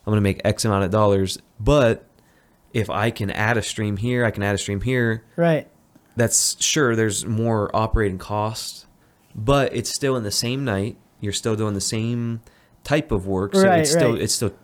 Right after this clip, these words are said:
Speaker 1: it's still a teachable thing. But you're, you're getting, you're still getting that profit from that one stream in that same. So the
Speaker 2: Right.
Speaker 1: mo-, basically,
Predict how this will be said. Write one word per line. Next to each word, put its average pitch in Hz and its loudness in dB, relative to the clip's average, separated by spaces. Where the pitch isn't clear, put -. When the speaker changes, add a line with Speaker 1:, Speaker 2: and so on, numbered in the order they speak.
Speaker 1:
it's - -4
still 110 2
a 90 -4
teachable 92 -6
thing. 92 -4
But 110 -2
you're, 107 -2
you're 107 -4
getting, 101 0
you're 104 -2
still - 0
getting 104 2
that 95 -2
profit 104 -4
from 104 -2
that 92 -4
one 101 -4
stream 101 -2
in 90 -4
that - -8
same. 101 -6
So 143 0
the 127 4
Speaker 2:
Right. 120 2
Speaker 1:
mo-, 139 2
basically, 127 2